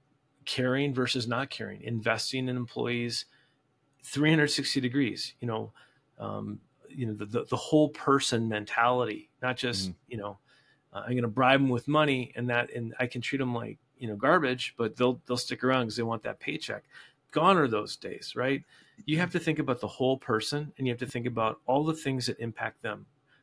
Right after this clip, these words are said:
Speaker 1: Work-life balance, um, you know, accommodating, um, some of the challenges that come up in, in this day and age.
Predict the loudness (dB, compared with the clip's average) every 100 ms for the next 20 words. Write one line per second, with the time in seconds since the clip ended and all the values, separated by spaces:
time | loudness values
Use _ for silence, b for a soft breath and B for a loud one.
0 | b -2 -2 2 0 2 0 2 2 0
1 | -2 -6 -10 B B B -10 -6 -4 -6
2 | -8 -12 _ _ -6 -4 -4 -4 0 4
3 | 6 4 4 0 -2 -6 -14 -10 -6 -6
4 | -8 -10 -16 _ _ _ _ _ -2 2
5 | 2 0 -2 0 2 2 0 -2 -4 -4
6 | -2 -2 -2 -6 -8 -8 -6 -6 -6 -6
7 | -4 -6 -6 -8